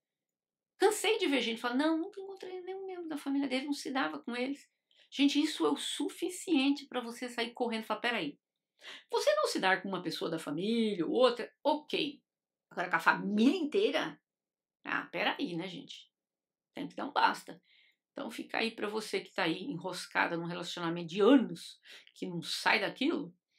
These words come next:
e que ainda <laughs> nem encontrou a família do cara, comecem a ficar aí espertas, né? A gente sabe que isso não é um padrão normal,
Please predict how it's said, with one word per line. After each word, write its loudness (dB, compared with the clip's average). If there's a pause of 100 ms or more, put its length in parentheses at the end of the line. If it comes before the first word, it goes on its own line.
(540)
e 2
que 2
ainda 0
<laughs> -6
nem 4
encontrou 0
a 0
família -6
do -8
cara, 0 (960)
comecem 0
a 0
ficar 0
aí 0
espertas, -4
né? -2
A -2
gente -10 (880)
sabe 2 (800)
que -2
isso 0
não 4
é 4
um -4
padrão 0
normal, -4